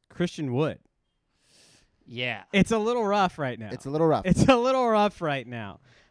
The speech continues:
Speaker 1: Um, when he's taking over for A D, it's, he's not playing well. Uh, Giannis already posted a, a picture of him blocking his ass.
Speaker 2: Yep.
Speaker 1: Yeah.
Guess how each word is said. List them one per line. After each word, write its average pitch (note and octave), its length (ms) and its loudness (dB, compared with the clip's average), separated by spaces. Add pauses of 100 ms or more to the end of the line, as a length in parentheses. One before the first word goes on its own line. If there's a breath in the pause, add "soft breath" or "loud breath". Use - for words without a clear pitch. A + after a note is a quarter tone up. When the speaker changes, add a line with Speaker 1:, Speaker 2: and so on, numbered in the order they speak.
Speaker 1:
Um, D3+ 520 -2
when D#3+ 180 -6
he's F#3+ 320 -8
taking F3 300 -2
over D#3+ 220 0
for D3+ 140 -4
A C#3+ 200 0
D, C#3 320 0
it's, - 160 -4
he's C3 320 -8
not C#3 320 -4
playing B2+ 340 -4
well. A#2+ 440 -6
Uh, G#2+ 520 -10 (920 soft breath)
Giannis D3 500 0
already C3+ 220 -4
posted C3 560 -4
a, A2+ 320 -6
a A#2 40 -2
picture C#3 340 -4
of A#2+ 80 -6
him C3 140 -6
blocking A#2+ 460 -6
his G#2 140 -12
ass. F#2 520 -16 (240)
Speaker 2:
Yep. A#2 200 -12 (140)
Speaker 1:
Yeah. B2+ 260 -6